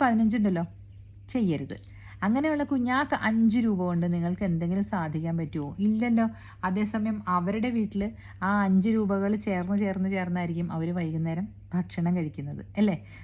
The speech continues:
ചിന്തിച്ചു കൊണ്ടിരിക്കുമ്പോഴേ നമുക്ക് അറിയുള്ളൂ. നമ്മള് ചിന്തിക്കാതെ പറയുന്നതായിരിക്കും അങ്ങനെ. ചിലപ്പോ അവര്,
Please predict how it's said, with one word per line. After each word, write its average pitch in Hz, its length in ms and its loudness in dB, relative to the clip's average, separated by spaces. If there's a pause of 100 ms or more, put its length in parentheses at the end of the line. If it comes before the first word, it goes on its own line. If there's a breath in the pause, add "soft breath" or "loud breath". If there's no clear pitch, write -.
(160 loud breath)
ചിന്തിച്ചു 262 520 2
കൊണ്ടിരിക്കുമ്പോഴേ 254 760 0
നമുക്ക് 220 280 2
അറിയുള്ളൂ. 185 260 0
നമ്മള് 202 200 2
ചിന്തിക്കാതെ 226 520 0
പറയുന്നതായിരിക്കും 214 680 0
അങ്ങനെ. 160 220 -2
ചിലപ്പോ 208 320 -2
അവര്, 247 200 -2